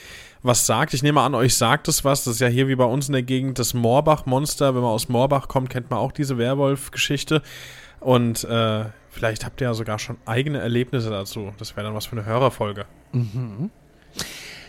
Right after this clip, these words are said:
Speaker 2: Die Weiße Frau von Rochlitz wird auch als Rochlitzer Spukfrau oder Weißes Fräulein bezeichnet und ihr Name in der Legende ist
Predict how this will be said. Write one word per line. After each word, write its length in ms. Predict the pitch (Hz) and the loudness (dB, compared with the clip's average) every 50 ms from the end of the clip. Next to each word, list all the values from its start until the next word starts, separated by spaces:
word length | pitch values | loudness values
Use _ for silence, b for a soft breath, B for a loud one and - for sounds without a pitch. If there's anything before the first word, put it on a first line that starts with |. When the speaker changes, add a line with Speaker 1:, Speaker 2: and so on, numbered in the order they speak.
| B B - - | B B -6 -2
Speaker 2:
Die 400 | 139 147 165 175 180 180 170 151 | 0 0 2 2 2 0 2 2
Weiße 340 | 156 160 180 208 - - 190 | 4 4 4 4 2 0 -2
Frau 320 | - - - 151 160 165 | -4 -2 0 2 2 2
von 240 | - - 165 147 139 | 2 0 0 0 2
Rochlitz 540 | 117 120 131 160 - - 185 165 147 - - | 2 2 2 2 2 2 2 2 2 2 0
wird 220 | 160 156 - - | 0 0 0 0
auch 240 | 139 139 143 120 117 | -2 -2 0 0 0
als 340 | 131 139 123 - - 123 127 | -2 -2 -2 -2 -6 -4 0
Rochlitzer 560 | 127 151 170 - - 175 156 - 143 135 123 | 0 0 0 2 2 0 2 2 2 2 2
Spukfrau 640 | - - - - 208 214 - - - 160 139 139 101 | 0 -2 0 0 0 0 -2 -2 0 2 2 2 2
oder 280 | 127 135 147 143 135 | 2 2 2 2 2
Weißes 360 | 135 131 139 - - 135 - | 2 0 0 0 -2 -6 -8
Fräulein 340 | - - 160 190 226 185 135 | -4 -2 0 2 4 4 4
bezeichnet 680 | 117 120 - - 120 123 123 120 - - 151 165 165 - | 2 0 0 0 0 2 2 0 0 0 0 0 0 0
und 200 | 135 127 - - | -2 -2 0 0
ihr 120 | 143 139 | 0 2
Name 440 | 135 127 117 110 120 143 180 202 185 | 2 2 2 2 2 2 2 2 0
in 80 | 156 143 | 0 2
der 140 | 139 127 | 2 2
Legende 580 | 127 127 120 120 120 117 131 156 175 180 180 170 | 2 2 0 2 2 2 2 2 2 2 0 0
ist 360 | - 117 135 - - - - | 0 -2 -4 -4 -6 -8 -8